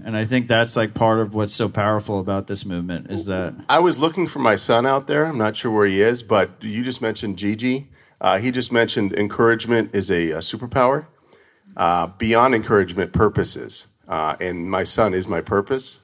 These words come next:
Speaker 2: Uh, he's what activated me. He's, he's once, once he came, I already, you know, if the, if the world is going to shit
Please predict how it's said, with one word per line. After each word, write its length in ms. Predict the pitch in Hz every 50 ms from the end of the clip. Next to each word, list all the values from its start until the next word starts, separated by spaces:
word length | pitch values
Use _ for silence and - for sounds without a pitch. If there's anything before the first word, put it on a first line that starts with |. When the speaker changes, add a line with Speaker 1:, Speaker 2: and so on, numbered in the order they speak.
| _ -
Speaker 2:
Uh, 240 | 92 87 85 -
he's 240 | 87 104 107 101 98
what 260 | 92 107 98 92 -
activated 500 | 87 85 90 - - 101 98 95 92 98
me. 280 | 95 104 107 113 117 - - -
He's, 300 | - 107 101 98 98 98
he's 480 | 98 98 - 104 98 104 107 104 101 95
once, 300 | 95 98 101 101 101 107
once 260 | - 104 107 113 113 -
he 100 | 139 127
came, 260 | - 139 135 135 143
I 80 | 139
already, 280 | 151 156 151 160 156 156 _ - - - - _ -
you 60 | -
know, 180 | 147 143 147 139
if 160 | 139 156 -
the, 120 | - 143 131 -
if 120 | 156 151 -
the 100 | 160 139
world 300 | 131 156 175 185 170 135
is 80 | 117
going 240 | - 135 131 131 123
to 60 | 110 98
shit 400 | - - 127 120 120 123 131